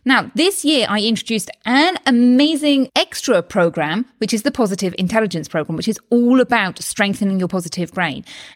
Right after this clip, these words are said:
And that program is valued at a thousand dollars. If you go and buy it off the, the website, it's a thousand dollars.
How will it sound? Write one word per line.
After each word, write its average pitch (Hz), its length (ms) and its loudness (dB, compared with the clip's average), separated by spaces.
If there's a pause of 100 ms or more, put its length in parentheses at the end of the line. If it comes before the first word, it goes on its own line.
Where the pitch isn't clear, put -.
(100)
And 262 140 2
that 359 260 -2
program 208 720 0
is 214 280 0
valued 226 420 0
at 190 320 0 (140)
a 196 60 -4
thousand 185 440 -2
dollars. 180 320 -2
If 175 140 -4
you 214 60 -2
go 233 180 2
and 220 100 2
buy 247 200 2
it 240 180 0
off - 320 0
the, 208 380 0 (100)
the 190 80 -4
website, 196 640 0
it's - 320 -4 (180)
a 196 60 -6
thousand 185 560 -4
dollars. 170 340 -4